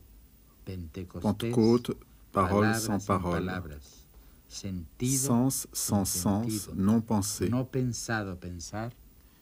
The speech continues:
Speaker 2: Pensée que
Speaker 1: que transfigura
Speaker 2: transfigure
Speaker 1: la
Speaker 2: la
Speaker 1: memoria.
Speaker 2: mémoire.
Speaker 1: El resto
Speaker 2: Le
Speaker 1: es un
Speaker 2: reste
Speaker 1: manojo
Speaker 2: est un
Speaker 1: de
Speaker 2: bouquet
Speaker 1: centellas.
Speaker 2: d'étincelles.
Speaker 1: Et une des propriétés, je crois,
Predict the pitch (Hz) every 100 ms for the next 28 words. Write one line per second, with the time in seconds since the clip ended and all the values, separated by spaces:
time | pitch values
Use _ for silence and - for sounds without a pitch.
0 | _ 117 104 - 139 139 113 - 107 104
1 | 104 90 107 104 95 92 90 87 92 104
2 | - - - - - 82 87 104 120 -
3 | - 117 117 - - - 95 85 104 98
4 | 92 90 101 - - 110 - - - 90
5 | 92 - 95 87 90 85 - 82 82 90
6 | - - - - - - - - - -
7 | - 92 95 95 110 117 - 107 - 98
8 | - 95 90 80 80 87 85